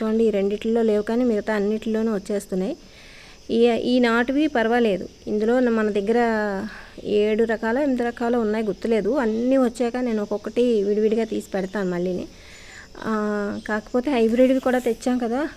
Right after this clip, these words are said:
చాలా రోజుల కిందట, అవి కొన్ని అయితే చచ్చిపోయాయి అన్నమాట, కుళ్ళిపోయి, దుంపలు కుళ్ళిపోయి. కొన్ని ఉన్న కాడికి నేను చిన్న చిన్న పాట్స్లో వేసి మామిడి చెట్టు కింద పెట్టాను.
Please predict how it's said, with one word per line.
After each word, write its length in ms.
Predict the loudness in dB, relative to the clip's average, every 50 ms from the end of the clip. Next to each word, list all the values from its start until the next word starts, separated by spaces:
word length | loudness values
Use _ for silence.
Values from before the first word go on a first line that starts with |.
| -12 -10 -6
చాలా 160 | -4 -2 -2 0 0
రోజుల 200 | 0 0 0 -2
కిందట, 340 | -2 -2 -2 -2 -2 0 -2 -4 -4 -6 -10 -16 -20 -20 -20 -20 -20 -20 -12 -6
అవి 220 | -2 0 2 4 4 4 4 4 4 2 2 0 -2 -2 0
కొన్ని 220 | 2 4 4 4
అయితే 200 | 2 2 0 0
చచ్చిపోయాయి 440 | 0 0 -2 -4 -4 -2 -2 0 0
అన్నమాట, 240 | 0 0 -4 -4 -4
కుళ్ళిపోయి, 380 | -2 -2 -2 -2 -2 -4 -4
దుంపలు 480 | -4 -6 -6 -4 -4 -4 -2 -4 -4 -2
కుళ్ళిపోయి. 440 | 0 0 0 -2 -2 -2 -2 -2 -2
కొన్ని 280 | -2 0 0 2 2
ఉన్న 180 | 2 2 0 0
కాడికి 400 | 0 0 0 0 0 0 2 2 4 4 4 4 2 -2 -4 -4 -2
నేను 180 | -2 0 0 0 0
చిన్న 120 | 0 0
చిన్న 320 | 0 0 2 2 2 2 2 0 0 0 -2 -2 -4 -4 -6 -4
పాట్స్లో 380 | -4 -2 -2 -4 -4 -2 0 0
వేసి 340 | 0 0 0 -2 -2 -2 0
మామిడి 260 | 0 0 -2 -2 -4
చెట్టు 200 | -6 -8 -6 -4
కింద 140 | -4 -4 -4
పెట్టాను. 380 | -4 -6 -6 -4 -4 -2 -2 -2